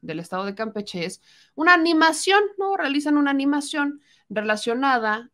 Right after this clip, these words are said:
a estos chats, poniendo los mensajes y fotografías de los personajes con fines meramente ilustrativos para que ustedes puedan ver de qué se trata. Entonces, en este chat que va a evidenciar la gobernadora, que justo es, me están compartiendo toda la información,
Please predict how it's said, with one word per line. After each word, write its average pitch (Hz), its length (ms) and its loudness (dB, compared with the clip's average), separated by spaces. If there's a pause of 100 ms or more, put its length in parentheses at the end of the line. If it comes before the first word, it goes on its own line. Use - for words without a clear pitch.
(120)
a 185 400 0
estos 233 400 -10
chats, 285 400 0
poniendo 180 380 -8
los 175 160 -12
mensajes 247 600 -4
y 202 40 -14
fotografías 170 520 -8
de 214 60 -8
los 208 140 -8
personajes 247 560 -6
con 151 200 -14
fines 180 320 -6
meramente 190 560 -4 (300)
ilustrativos 294 800 0
para 220 220 0
que 220 80 -14
ustedes 247 260 -6
puedan 247 320 -4
ver 220 280 -4
de 208 200 -6
qué 208 80 -8
se 202 140 -8
trata. - 240 -12
Entonces, 247 420 -2 (400)
en 320 140 2 (100)
este 466 220 -2
chat 269 240 -2 (500)
que 175 300 -6
va 190 160 -2
a 202 60 0
evidenciar 202 580 0
la 208 80 -2
gobernadora, 220 640 -4
que - 100 -20
justo 180 440 -14 (260)
es, 170 220 -8
me 185 60 -4
están 190 200 -4
compartiendo 196 560 -2
toda 185 160 -2
la 196 80 -2
información, 233 680 -4